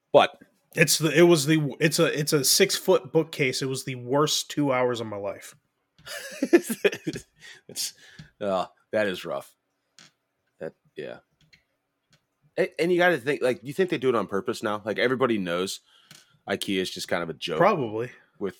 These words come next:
Speaker 1: you know, like, it's nice, nice shit, but
Speaker 2: <clears throat> Do you,
Speaker 1: it's kinda,
Speaker 2: do
Speaker 1: yeah,
Speaker 2: you
Speaker 1: fuck
Speaker 2: think,
Speaker 1: these
Speaker 2: do you think
Speaker 1: instructions.
Speaker 2: I, uh, the, the Swedish look at ikea like, uh,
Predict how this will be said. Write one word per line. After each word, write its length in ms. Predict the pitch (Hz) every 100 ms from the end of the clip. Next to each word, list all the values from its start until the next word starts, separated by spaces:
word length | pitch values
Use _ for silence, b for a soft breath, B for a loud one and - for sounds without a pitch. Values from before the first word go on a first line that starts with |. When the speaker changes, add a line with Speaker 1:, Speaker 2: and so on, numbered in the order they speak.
| _
Speaker 1:
you 100 | - 104
know, 120 | 82
like, 140 | 90
it's 300 | 95 98 -
nice, 440 | - 135 135 - -
nice 180 | 98 139
shit, 440 | - 120 123 - _ _
but 140 | - - -
Speaker 2:
<clears throat> 40 | -
Do 60 | 233
you, 100 | 226
Speaker 1:
it's 1040 | - - 226 233 175 160 - - - -
kinda, 0 |
Speaker 2:
do 80 | 165
Speaker 1:
yeah, 340 | 196 240 180 -
Speaker 2:
you 100 | 185
Speaker 1:
fuck 60 |
Speaker 2:
think, 160 | 214 226
Speaker 1:
these 80 | 165 160
Speaker 2:
do 100 | -
you 80 | 156
think 220 | 170 190
Speaker 1:
instructions. 240 | 185 151 139
Speaker 2:
I, 40 |
uh, 240 | 135 117 101 -
the, 240 | 123 - 131
the 80 |
Swedish 720 | 127 - 123 120 120 - - - - b b b b 123
look 220 | 135 131
at 220 | 117 110 _ _ -
ikea 640 | 127 123 - 127 123 120 117 -
like, 320 | 127 120 110
uh, 400 | 117 110 101 98